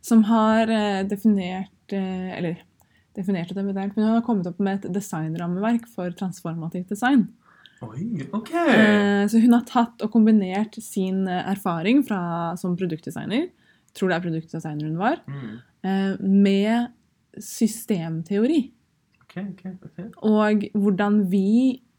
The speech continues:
Speaker 1: i, altså, så hvordan, eh, sosialt og natur, eh, system, eh, er satt sammen til å fungere som en helhet.
Speaker 2: Mm.
Speaker 1: Eh, og at vi som designere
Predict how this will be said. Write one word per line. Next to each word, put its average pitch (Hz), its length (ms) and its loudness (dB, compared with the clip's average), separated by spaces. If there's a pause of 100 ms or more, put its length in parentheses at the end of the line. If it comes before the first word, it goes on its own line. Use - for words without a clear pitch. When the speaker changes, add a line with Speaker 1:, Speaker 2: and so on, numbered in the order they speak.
(320)
Speaker 1:
i, 202 520 4
altså, 196 200 0
så 202 100 2
hvordan, 202 240 2 (240)
eh, 185 320 -4
sosialt 202 880 -2
og 196 160 -2
natur, 190 960 -4
eh, 175 580 -8
system, 196 520 -4 (760)
eh, 170 680 -4 (220)
er 202 80 -2
satt 226 220 -8
sammen 180 560 -2 (380)
til 202 180 2
å 196 60 -2
fungere 190 440 2
som 196 120 -4
en 196 80 0
helhet. 214 640 0 (380)
Speaker 2:
Mm. 135 160 -10 (160)
Speaker 1:
Eh, 190 200 -2
og 196 140 0 (140)
at - 40 -
vi 202 220 2
som 214 160 0
designere 180 560 -2